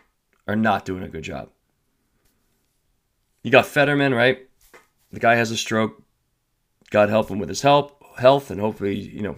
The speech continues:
he's doing well. He can barely communicate right now. He's won't debate, and fumbling through words in his speeches, and i-, this is not a strong candidate right now.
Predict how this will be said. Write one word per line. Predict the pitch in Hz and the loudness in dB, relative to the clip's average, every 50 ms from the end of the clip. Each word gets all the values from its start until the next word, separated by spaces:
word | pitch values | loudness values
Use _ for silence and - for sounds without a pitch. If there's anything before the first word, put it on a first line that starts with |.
| - - - | -14 -18 -16
he's | 101 98 | -14 -8
doing | - 104 101 98 101 | -4 -4 -4 -2 2
well. | 113 127 135 131 131 135 135 - - - - - - - - - - - - - | 4 6 6 6 4 2 -2 -10 -20 -20 -20 -20 -20 -20 -20 -18 -18 -18 -14 -8
He | - 170 180 | -4 -4 -2
can | - 156 123 110 | 0 0 0 2
barely | 120 117 117 117 113 107 104 98 92 - _ _ _ _ _ _ _ _ | 2 2 2 2 0 0 -2 -4 -6 -10 _ _ _ _ _ _ _ _
communicate | - - 123 113 101 98 - 107 - - | -6 -4 -2 -2 -2 -4 -6 -10 -10 -10
right | 65 71 73 | -10 -12 -12
now. | 95 78 - - _ _ _ _ _ _ _ _ _ _ _ _ _ _ _ _ _ _ _ _ _ _ _ _ _ _ _ - _ _ _ | -12 -14 -14 -18 _ _ _ _ _ _ _ _ _ _ _ _ _ _ _ _ _ _ _ _ _ _ _ _ _ _ _ -20 _ _ _
He's | - 113 113 107 104 - - - _ _ - | -8 -6 -6 -6 -6 -8 -12 -14 _ _ -6
won't | 110 127 156 165 - - _ _ _ _ _ _ _ - | 0 0 0 0 0 -8 _ _ _ _ _ _ _ -6
debate, | 113 131 120 110 127 123 127 117 92 - _ _ _ _ _ _ _ _ _ _ _ _ _ _ _ _ _ _ _ _ _ _ _ _ _ - | -2 -2 2 4 4 4 4 2 -2 -10 _ _ _ _ _ _ _ _ _ _ _ _ _ _ _ _ _ _ _ _ _ _ _ _ _ -4
and | - 117 120 117 113 113 113 110 110 - _ _ _ _ - | -2 0 0 0 0 0 0 -2 -4 -8 _ _ _ _ -4
fumbling | - 143 147 151 147 151 147 143 135 131 | -2 0 0 0 0 0 0 0 0 -2
through | 131 - - 123 120 117 117 | -4 -8 -4 -2 -2 -2 -2
words | 113 - 104 117 120 117 117 113 104 104 - - - - - - - | -4 -4 0 0 2 2 2 0 -2 -4 -8 -12 -12 -14 -16 -14 -10
in | - 104 | -8 -8
his | 104 101 | -8 -8
speeches, | - - 117 110 104 - 107 104 98 - | -6 -4 -4 -4 -2 -2 -4 -4 -4 -6
and | - 95 104 101 98 - | -6 -6 -6 -6 -6 -8
i-, | - 85 87 - - - - - - - _ - - _ _ _ _ _ _ _ _ _ _ _ _ _ _ _ _ _ _ _ | -10 -14 -14 -14 -16 -20 -20 -20 -20 -20 _ -20 -20 _ _ _ _ _ _ _ _ _ _ _ _ _ _ _ _ _ _ _
this | - - 127 127 - | -10 -6 -6 -4 -4
is | 120 104 | -4 -4
not | 110 113 113 107 104 | -2 0 0 0 -2
a | 107 | -4
strong | - - - 107 101 98 98 98 | -6 -6 -6 -4 -4 -4 -6 -8
candidate | - 104 101 98 95 95 92 - - | -10 -10 -10 -8 -8 -8 -8 -10 -10
right | 85 90 76 - | -12 -12 -12 -12
now. | 78 82 69 - | -14 -14 -14 -16